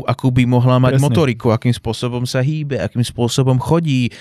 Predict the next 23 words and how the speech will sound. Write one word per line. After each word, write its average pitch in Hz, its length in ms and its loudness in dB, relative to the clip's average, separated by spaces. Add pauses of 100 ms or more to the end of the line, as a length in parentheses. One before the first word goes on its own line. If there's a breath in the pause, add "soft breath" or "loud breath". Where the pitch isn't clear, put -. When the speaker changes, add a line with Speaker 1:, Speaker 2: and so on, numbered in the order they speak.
(200 loud breath)
Speaker 1:
akým 131 300 -4
spôsobom 123 480 -4
sa 131 160 0
baví 175 320 2
s 143 160 4
inými 120 300 2
ľuďmi, 107 300 -6
Speaker 2:
Mhm. 165 140 8
Speaker 1:
hej, 165 140 4
aký - 220 -6
štýl - 260 -6
komunikácie 147 680 -2
proste 117 340 -8
taký 110 320 -4
človek 107 400 -4
z - 60 -8
takéhoto 110 420 -4
a - 20 -4
z - 60 -8
takéhoto 113 400 -2
prostredia 113 480 -2
môže 113 320 0
vyvinúť. 117 480 -2